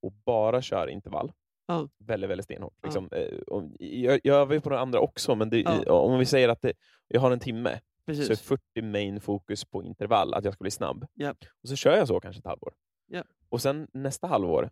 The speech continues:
Speaker 1: då börjar jag liksom tappa intresset för det. Och har liksom kommit upp till min, min B P M som jag typ alltid tar mig till. Och, och sådär. Och sen så hoppar jag då istället över till att öva, eh, rytmer och notläsning.
Speaker 2: Ja.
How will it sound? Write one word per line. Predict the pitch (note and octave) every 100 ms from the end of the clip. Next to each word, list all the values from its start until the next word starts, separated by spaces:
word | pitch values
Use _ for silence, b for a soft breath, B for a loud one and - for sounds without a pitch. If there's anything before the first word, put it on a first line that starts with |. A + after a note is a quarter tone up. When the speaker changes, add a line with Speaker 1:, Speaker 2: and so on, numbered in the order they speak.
| -
Speaker 1:
då | - A#2 B2+
börjar | C3+ D3+ D3+
jag | C3+
liksom | A#2+ G#2+
tappa | A2+ - G#2
intresset | G#2 A#2+ - -
för | -
det. | - A#2 - _ -
Och | G2+
har | G#2
liksom | G#2 G#2
kommit | G#2 G#2+
upp | C#3+ -
till | - A2
min, | G#2+ G2+ G2 -
min | G#2 G#2
B | G2+ G2+
P | G#2
M | F#2+ G2
som | G#2
jag | F#2+ F#2+ G2+ B1+ -
typ | F#2+ -
alltid | G#2 F#2 - -
tar | F#2
mig | F#2+ -
till. | G2+ -
Och, | C2+ - b b b
och | b - G#2+
sådär. | F#2+ E2 -
Och |
sen | A#2 A#2
så | B2+
hoppar | B2+ B2+ A#2+
jag | A2
då | G2+
istället | G2+ - G2+ F#2 -
över | F#2+ F#2+ F#2 F2+
till | - G2 G2 G2 G2 - _ _ _ _ _
att | G#2 - -
öva, | G#2+ F#2+ F#2 F#2+ F#2+ F#2 - _ _ - - -
eh, | G2 F#2+ F2+
rytmer | F#2 A#2 - - G#2+ G#2 -
och | F#2 - - -
notläsning. | G#2+ G#2 A#2+ - - A#2 -
Speaker 2:
Ja. | F#3+ D#3